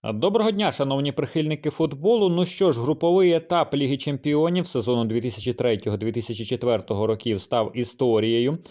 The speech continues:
Відбувся заключний шостий тур, після якого ми дізналися імена всіх шістнадцяти учасників плей-офф Ліги Чемпіонів, ну і також імена восьми команд, які перебираються з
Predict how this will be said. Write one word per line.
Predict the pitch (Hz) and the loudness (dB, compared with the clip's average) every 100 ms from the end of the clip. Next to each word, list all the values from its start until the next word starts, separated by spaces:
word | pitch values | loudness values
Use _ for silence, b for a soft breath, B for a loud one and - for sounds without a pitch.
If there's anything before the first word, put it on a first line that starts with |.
| B B B | B B B
Відбувся | 104 107 127 113 123 | -4 0 0 0 -2
заключний | 104 120 135 117 - 117 | -2 -2 0 -2 -2 -6
шостий | - 120 117 - 135 123 | -4 0 0 0 -2 -2
тур, | - 170 240 | 0 2 2
після | - - 113 | -2 -4 -2
якого | 117 - 160 151 | -2 0 -2 0
ми | 113 | -2
дізналися | 123 110 123 123 - | -2 -2 -2 -2 0
імена | 113 113 120 | -2 0 -2
всіх | 117 - 139 - | -4 -2 -2 -2
шістнадцяти | 107 - 104 101 104 107 | -8 -6 -4 -4 -6 -4
учасників | 104 110 98 - 101 101 90 | -2 0 -2 -4 -8 -8 -4
плей-офф | 107 98 95 110 | -2 0 0 -2
Ліги | 107 123 | -6 -6
Чемпіонів, | 151 151 160 165 196 196 | -8 -6 -2 -2 -2 -2
ну | 123 | -2
і | 160 | -4
також | 113 123 127 - B B B | -4 -2 -2 -4 B B B
імена | 117 123 127 131 | -6 -2 0 0
восьми | 127 - 123 | 0 0 -2
команд, | - 113 127 120 | 0 0 0 -2
які | 107 113 | -4 -4
перебираються | 110 131 131 123 127 117 101 92 107 | -2 0 2 2 2 4 2 0 -2
з | 92 92 | -4 -4